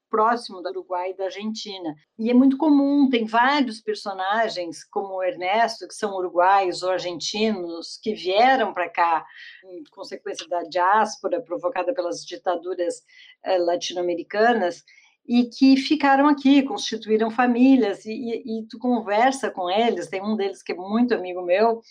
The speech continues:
parece que eles chegaram ontem, né? Porque tem uma coisa da, da, do orgulho da língua, do orgulho da cultura, que é muito comum nos exilados, né?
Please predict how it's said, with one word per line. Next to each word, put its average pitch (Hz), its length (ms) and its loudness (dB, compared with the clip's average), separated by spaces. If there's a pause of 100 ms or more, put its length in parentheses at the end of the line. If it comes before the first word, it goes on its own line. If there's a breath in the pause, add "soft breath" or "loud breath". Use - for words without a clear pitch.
(440 soft breath)
parece 294 260 2
que 339 80 -2
eles 285 100 0
chegaram 320 360 2
ontem, 226 520 2
né? 185 260 -6 (160)
Porque 214 180 -4
tem 254 120 2
uma 254 160 4
coisa 254 320 2
da, 226 220 2
da, 214 200 0
do 214 160 -6
orgulho 214 420 0
da 202 120 0
língua, 196 500 -6
do 190 80 -6
orgulho 190 380 -6
da 190 100 -2
cultura, 202 840 0 (460 loud breath)
que 214 200 0
é 208 60 2
muito 240 520 2
comum 247 580 4
nos 175 180 -6
exilados, 156 800 -6
né? 165 160 -10